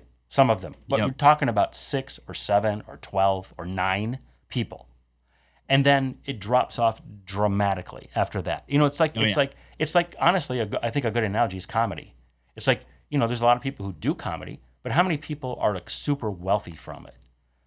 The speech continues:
Speaker 1: Uh,
Speaker 2: Mm.
Speaker 1: it's, it's a very, t-, very, very small percentage. And then secondly, I would say, if I, if my goal today was to, like, get back into that, because I've actually thought about that, my first thought would be, I'm picking one platform.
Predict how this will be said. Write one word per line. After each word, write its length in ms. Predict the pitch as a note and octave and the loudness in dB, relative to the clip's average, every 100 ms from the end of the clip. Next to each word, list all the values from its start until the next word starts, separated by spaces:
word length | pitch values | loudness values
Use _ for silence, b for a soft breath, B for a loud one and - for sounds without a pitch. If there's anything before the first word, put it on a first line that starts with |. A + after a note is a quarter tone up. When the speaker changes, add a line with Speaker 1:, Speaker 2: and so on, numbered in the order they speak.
| _ _ A#2 | _ _ -2
Speaker 1:
Uh, 180 | A#2 | 2
Speaker 2:
Mm. 80 | A2 | 2
Speaker 1:
it's, 160 | G#2 - B2+ | 2 -2 -6
it's 140 | A2 | -2
a 40 | A2 | 0
very, 280 | B2 C#3+ | 4 4
t-, 180 | B2 - | 2 -8
very, 300 | G#2 G#2+ B2+ | -8 -4 -4
very 160 | G2+ G#2 | -2 -4
small 300 | - G#2 F#2 | -4 -4 -4
percentage. 460 | - - C#3 G#2 G2+ | -6 -4 -2 -2 -2
And 120 | G#2 | -4
then 60 | F#2 | -2
secondly, 460 | - F3 A#2+ G2 | 2 2 2 -6
I 60 | F#2+ | -6
would 120 | F2+ | -6
say, 300 | - F#2+ F#2 - _ _ _ _ | -6 -6 -6 -10 _ _ _ _
if 140 | A2 A2+ | 0 4
I, 120 | B2 | 4
if 220 | - A2 | 4 -2
my 160 | B2 D3+ | 2 2
goal 440 | A#2 B2 A#2+ A#2+ - | 0 -4 -6 -12 -12
today 360 | A2 G2 G2+ | -8 -4 -4
was 200 | G2+ F#2+ | -4 -8
to, 100 | - | -8
like, 180 | F#2 F2+ | -8 -6
get 200 | F2+ F#2 | -8 -2
back 240 | G#2 G#2+ G2+ | 0 0 0
into 400 | G2+ G#2 F#2+ F#2+ - E2 | -8 -8 -10 -12 -18 -8
that, 420 | F#2 F#2+ G2+ - - | -4 -2 -2 -6 -14
because 240 | A2+ B2 | -8 -2
I've 140 | A#2+ A#2+ | 2 2
actually 260 | C#3+ - | 2 -2
thought 340 | F2+ - A#2 G#2 | -14 6 8 8
about 280 | E2 D#2+ - | 4 -8 -10
that, 260 | - - - _ _ _ _ _ _ _ - | -14 -16 -20 _ _ _ _ _ _ _ -2
my 220 | A#2+ A#2 | 2 2
first 400 | - C#3 E3 - | 2 -2 -2 -2
thought 260 | B2 A#2+ - | -2 0 -2
would 100 | G2 | -8
be, 300 | F#2 F2 F2 _ _ _ _ _ _ _ - | -8 -10 -14 _ _ _ _ _ _ _ -8
I'm 100 | G2+ | -6
picking 580 | G2 C#3 - A#2+ G2+ F#2+ | -2 0 0 0 -2 0
one 220 | G2 G#2+ | 2 2
platform. 520 | G2 F2+ E2 D#2 - | 2 -4 -4 -8 -12